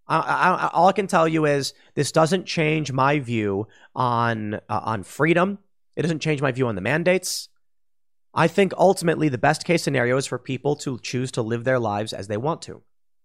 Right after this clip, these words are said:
You know, I'm reminded of, uh, Fukushima,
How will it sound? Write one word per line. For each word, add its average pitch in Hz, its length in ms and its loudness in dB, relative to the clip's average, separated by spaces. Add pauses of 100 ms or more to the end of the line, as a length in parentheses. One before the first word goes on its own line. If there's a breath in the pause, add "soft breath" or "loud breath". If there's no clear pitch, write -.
(580)
You - 120 -4
know, 180 260 4 (1040 loud breath)
I'm 185 100 4
reminded 247 320 4
of, 156 160 4
uh, 147 80 6
Fukushima, 170 600 -2